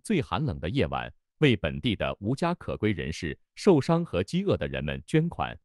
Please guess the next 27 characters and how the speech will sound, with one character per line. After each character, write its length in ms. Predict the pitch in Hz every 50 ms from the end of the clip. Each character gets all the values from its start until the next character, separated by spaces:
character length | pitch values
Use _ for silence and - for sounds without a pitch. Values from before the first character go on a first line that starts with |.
| _ _
小 220 | - - 170 185
伙 180 | 202 - 143 127
伴 180 | - 185 170 131
们 160 | 117 95 98 -
可 140 | - 143
以 120 | 135 98 87
在 160 | - 107 90
西 220 | 87 - - 196
北 160 | - - 69 73
温 160 | 120 147 151
华 180 | - - 104
人 180 | 117 92 80 101
华 200 | - - 95 113
侨 160 | - - 90
社 180 | - - 135 -
区 160 | - - 139
的 160 | 117 85 80
任 180 | 131 190 220 156
何 160 | - - 78
一 140 | 76 71 85
个 100 | - 87
群 300 | - - - 87 135 127
里 180 | 82 65 62 -
报 160 | - 170 120
名 180 | 78 69 71 87
参 180 | - - 127 135
加， 240 | - 147 135 147